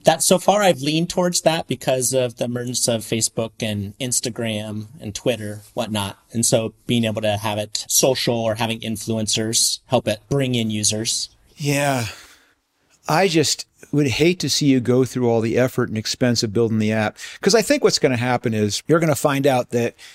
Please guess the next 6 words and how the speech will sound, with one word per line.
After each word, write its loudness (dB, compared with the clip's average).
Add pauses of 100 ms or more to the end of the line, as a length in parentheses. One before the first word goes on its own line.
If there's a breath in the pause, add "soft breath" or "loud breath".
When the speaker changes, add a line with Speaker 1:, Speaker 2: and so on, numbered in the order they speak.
(260 loud breath)
Speaker 2:
it's 2
a 4
one 4
and 2
done 2
exercise. -4